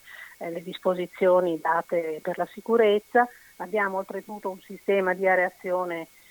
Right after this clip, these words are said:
eh, forzata che è di ricambio, diciamo, totale, ad estrazione totale, quindi non è un ricircolo d'aria, ma è un ricambio completo d'aria.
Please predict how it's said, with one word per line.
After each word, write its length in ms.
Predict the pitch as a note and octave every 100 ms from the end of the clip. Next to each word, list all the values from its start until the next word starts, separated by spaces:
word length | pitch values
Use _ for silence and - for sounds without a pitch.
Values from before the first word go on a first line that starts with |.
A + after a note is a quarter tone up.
| _ -
eh, 220 | G#3 F3
forzata 680 | E3 F3 F3 G3+ F#3+ F#3 F3
che 180 | - F3+
è 40 |
di 140 | E3+ E3
ricambio, 1300 | E3 F#3+ F3+ F3 E3+ E3 D#3+ D#3+ D#3 D#3 D#3 E3 E3
diciamo, 600 | E3 G#3 F3 E3+ F3 F3+
totale, 560 | - F#3 G#3+ F#3+ F#3 G3+
ad 120 | F#3
estrazione 560 | E3+ - F#3+ - F#3+ F3+
totale, 540 | - G3+ F#3+ F3+ F#3
quindi 220 | F#3+ F3
non 140 | E3 E3
è 80 | F3
un 120 | E3
ricircolo 540 | F3 - F#3+ - F#3
d'aria, 380 | F#3 F#3 F3+ G3+
ma 80 | F#3+
è 40 |
un 60 | E3
ricambio 480 | F3 - E3+ E3+ E3+
completo 420 | E3+ E3 E3+ A3
d'aria. 480 | G3+ F#3 F3 F#3